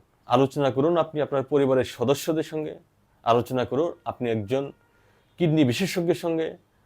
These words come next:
বা একজন অভিজ্ঞ চিকিৎসকের সঙ্গে, যিনি এই রোগটি চেনেন, জানেন এবং এই রোগটির চিকিৎসা এবং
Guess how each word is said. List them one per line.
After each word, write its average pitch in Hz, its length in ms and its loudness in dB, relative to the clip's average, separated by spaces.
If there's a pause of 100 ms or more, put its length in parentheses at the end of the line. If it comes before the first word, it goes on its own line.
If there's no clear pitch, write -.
(120)
বা 123 380 4
একজন 127 300 0 (120)
অভিজ্ঞ 135 360 4
চিকিৎসকের 151 580 -2
সঙ্গে, 139 420 -2 (320)
যিনি 131 500 0 (100)
এই 131 220 4
রোগটি 131 520 -2 (420)
চেনেন, 135 320 2 (320)
জানেন 123 440 0 (240)
এবং 131 320 0 (200)
এই 123 120 2
রোগটির 143 560 0 (1000)
চিকিৎসা 208 640 2
এবং 143 160 6